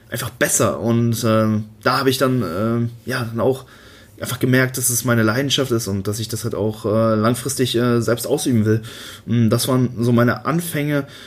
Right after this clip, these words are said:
und meine größten Learnings. Puh, das ist immer se-, schwer zu sagen. Also ich coache jetzt aktiv seit Anfang des Jahres, also jetzt, ähm,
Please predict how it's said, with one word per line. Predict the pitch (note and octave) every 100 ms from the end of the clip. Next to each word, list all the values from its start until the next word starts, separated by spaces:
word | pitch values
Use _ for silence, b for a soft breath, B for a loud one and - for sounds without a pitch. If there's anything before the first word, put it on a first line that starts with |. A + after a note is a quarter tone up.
| B -
und | A#2
meine | A#2+ B2+
größten | B2 C3 E3+ C#3+ C#3 A#2
Learnings. | A2+ C3+ E3+ F#3 F3 E3+ - - B B - - - - - - -
Puh, | D#3+ C#3+
das | A#2 -
ist | C3
immer | C3+ C3
se-, | B2+
schwer | - C3+ D#3
zu | D#3+
sagen. | B2+ C3 - A2
Also | G2+ A2 A2 B B B -
ich | B2 -
coache | - D#3+ D#3+
jetzt | C3+ -
aktiv | C#3+ - D#3+ C#3
seit | - C3+ C3
Anfang | C#3 D3 D3
des | B2+
Jahres, | C3 C3+ D3+ C#3+
also | F#2+ B2
jetzt, | A#2+ G#2 - B B B B -
ähm, | A#2 A#2 A#2 A#2